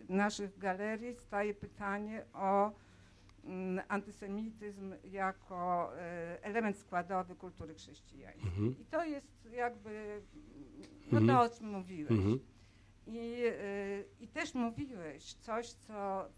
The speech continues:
Speaker 1: w tym kontekście powinno się pojawiać i o czym trzeba mówić. Wtedy, kiedy mówiłeś, najbardziej tolerancyjne państwo, mm, kontynentu, o ile
Speaker 2: Mhm.
Speaker 1: to jest państwo kontynentu europejskiego,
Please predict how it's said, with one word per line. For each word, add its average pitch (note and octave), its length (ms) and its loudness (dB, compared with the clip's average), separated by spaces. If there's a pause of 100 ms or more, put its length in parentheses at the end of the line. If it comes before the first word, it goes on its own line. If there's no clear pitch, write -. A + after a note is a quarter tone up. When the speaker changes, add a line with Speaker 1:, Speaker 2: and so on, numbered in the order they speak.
Speaker 1:
w - 100 -20
tym C4+ 160 -4
kontekście A3 580 -8
powinno G3 420 -10
się A3+ 140 -16
pojawiać F#3 600 -8
i F#3+ 40 -14
o F#3+ 60 -16
czym F#3+ 140 -16
trzeba F#3 320 -10
mówić. E3 540 -10 (340)
Wtedy, B3 260 0
kiedy A#3 220 -10
mówiłeś, A#3 520 -4
najbardziej A3+ 480 0
tolerancyjne A3 1120 -6 (140)
państwo, G#3+ 800 -4
mm, F3+ 560 -12 (200)
kontynentu, G#3 760 -8 (200)
o F#3 80 -8
ile A#2+ 100 2
Speaker 2:
Mhm. G2+ 260 6
Speaker 1:
to F3+ 80 -2
jest A#3 200 -6
państwo G3+ 340 -10
kontynentu G3 580 -12
europejskiego, F#3 800 -12